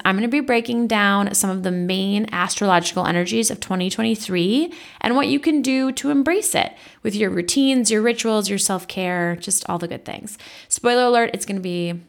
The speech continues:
it's gonna be a good year. <laughs> You're like, "Oh no, what's coming?" It's gonna be good. All right, let's get to this conversation with the angel medium, Julie Jancius.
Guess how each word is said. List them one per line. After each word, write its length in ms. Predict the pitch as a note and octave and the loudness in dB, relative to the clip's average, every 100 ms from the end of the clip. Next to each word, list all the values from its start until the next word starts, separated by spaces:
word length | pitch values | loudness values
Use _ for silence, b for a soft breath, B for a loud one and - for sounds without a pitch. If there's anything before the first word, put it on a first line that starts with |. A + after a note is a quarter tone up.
| _ - | _ -16
it's 120 | - | -4
gonna 120 | F4 | -2
be 60 | G4 | 0
a 40 | |
good 160 | F4 D4 | -2 0
year. 240 | D4+ - - - | 0 -2 -2 0
<laughs> 1400 | E4+ - - - A4 A4+ E4+ F#4 F4 E4+ D4 - - A4+ | 0 0 -4 0 2 2 0 0 -2 -2 -4 -4 -6 -2
You're 100 | C4 | 2
like, 180 | A#3+ A#3 | 2 2
"Oh 120 | A#3 | 0
no, 200 | A#3 G#3+ | 2 2
what's 240 | G3+ - | 2 -2
coming?" 340 | - A3+ F#3 D3+ | -4 -4 -4 -6
It's 180 | G3+ - | -6 -4
gonna 180 | A3+ | -4
be 120 | G#3 F#3+ | -4 -4
good. 340 | E3 - A3 - B B B B B | -4 -4 -8 -16 B B B B B
All 80 | |
right, 180 | A3+ D#3+ | 2 4
let's 280 | G#3+ B3+ B3+ | 4 2 2
get 120 | F4 | 0
to 60 | D#4+ | 0
this 180 | E4+ E4+ | 0 0
conversation 800 | D#4 C#4 C4+ C4+ B3 A3+ A#3 G#3+ | 0 2 0 0 0 0 0 0
with 160 | G3+ | -2
the 240 | G3+ - - | -2 -2 2
angel 400 | G#3+ A3 A#3 A#3+ | 2 4 4 4
medium, 560 | A3+ G#3 G3 F#3+ F#3 - F3+ | 2 2 2 2 0 -4 -4
Julie 640 | E3+ G3 F#3 F#3+ G3 G3 | 2 4 4 4 0 -2
Jancius. 680 | - D#3+ C#3 - - - - | -4 -2 0 -2 -2 -2 -6